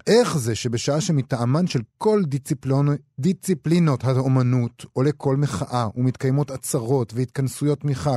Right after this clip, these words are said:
כל דממה דקה עולה מכיוונם של הסופרים?"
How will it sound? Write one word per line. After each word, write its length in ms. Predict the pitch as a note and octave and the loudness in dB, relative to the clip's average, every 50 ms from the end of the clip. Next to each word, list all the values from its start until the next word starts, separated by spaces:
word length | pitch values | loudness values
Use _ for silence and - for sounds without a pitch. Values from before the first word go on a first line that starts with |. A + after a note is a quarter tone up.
| A#2 - _ | -2 -4 _
כל 240 | - - G3+ A3 A#3 A3 | -4 0 0 2 2 0
דממה 480 | F#3+ D3 C#3 C3 B2+ A#2+ C3 D#3 F3 F3+ F3 _ - | -2 -2 0 0 2 2 2 0 0 0 -2 _ -12
דקה 420 | G#2 A2+ B2 - - - E3 D#3+ D#3+ - _ - | -10 -10 -10 -6 -2 -2 0 0 -2 -4 _ -6
עולה 380 | B2+ B2 B2 B2+ C#3+ D3+ D#3 D3+ | -4 -2 0 2 2 2 2 0
מכיוונם 600 | C#3+ - - A#2+ A2+ G#2 A#2+ A#2+ B2+ C#3 D3 D3 | -2 -4 -6 -6 -6 -4 -2 0 0 0 0 -2
של 160 | - - B2 | -2 -4 -6
הסופרים?" 500 | A2+ - C#3+ B2 - G3+ A#3 A3+ D#3 | -6 -6 -8 -6 -2 0 0 2 0